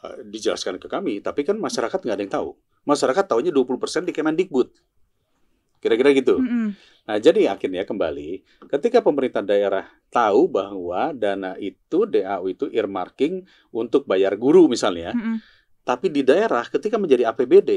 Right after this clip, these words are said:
Speaker 1: mereka sudah plotting untuk ke sana kemari.
Speaker 2: Hmm.
Speaker 1: Ya, fungsi pendidikan juga, tapi ke sana kemari.
Speaker 2: Iya.
Speaker 1: Jadi mereka tidak siap. Jadi yang tadinya mengusulkan lima ribu di cut down hanya mengusulkan seribu lima ratus.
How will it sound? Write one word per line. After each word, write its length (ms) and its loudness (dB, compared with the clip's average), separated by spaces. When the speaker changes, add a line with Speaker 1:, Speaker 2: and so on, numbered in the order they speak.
Speaker 1:
mereka 320 -4
sudah 240 0
plotting 400 -2
untuk 240 -2
ke 60 -14
sana 180 -4
kemari. 400 -8
Speaker 2:
Hmm. 400 -8
Speaker 1:
Ya, 160 -2
fungsi 320 -6
pendidikan 320 -6
juga, 240 2
tapi 240 -8
ke 80 -6
sana 240 -2
kemari. 400 -4
Speaker 2:
Iya. 400 -10
Speaker 1:
Jadi 160 0
mereka 320 -2
tidak 240 0
siap. 320 -4
Jadi 320 2
yang 160 2
tadinya 320 -2
mengusulkan 400 -2
lima 240 -2
ribu 240 -4
di 80 -2
cut 320 -4
down 320 2
hanya 240 -2
mengusulkan 560 -2
seribu 240 -8
lima 240 -8
ratus. 320 -16